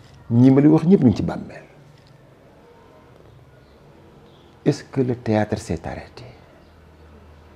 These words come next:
Est-ce que le départ de Sembène a, a,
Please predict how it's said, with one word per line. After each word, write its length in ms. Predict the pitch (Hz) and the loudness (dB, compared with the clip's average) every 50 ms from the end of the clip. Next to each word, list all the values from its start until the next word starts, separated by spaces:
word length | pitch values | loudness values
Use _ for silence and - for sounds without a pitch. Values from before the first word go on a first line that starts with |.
| - _ _ - - - - - - - - - - - - - | -20 _ _ -20 -20 -20 -20 -20 -20 -20 -20 -20 -20 -20 -2 0
Est-ce 160 | - 127 - | 0 0 0
que 160 | - - 143 | -2 -2 0
le 140 | 143 131 127 | 2 2 2
départ 420 | 113 120 131 - - - 139 151 135 | 4 4 2 2 2 0 0 0 0
de 220 | 117 113 123 117 - - - - | -2 -2 -4 -4 -4 -8 -14 -18
Sembène 520 | - - - - 123 117 120 127 135 127 - - - - | -18 -4 0 0 0 2 2 0 0 0 -4 -8 -8 -6
a, 160 | 110 107 95 - - - - _ _ _ - - - - - - - - - - | -4 -4 -6 -8 -14 -20 -20 _ _ _ -20 -20 -20 -20 -20 -20 -20 -20 -6 -2
a, 100 | 120 | -2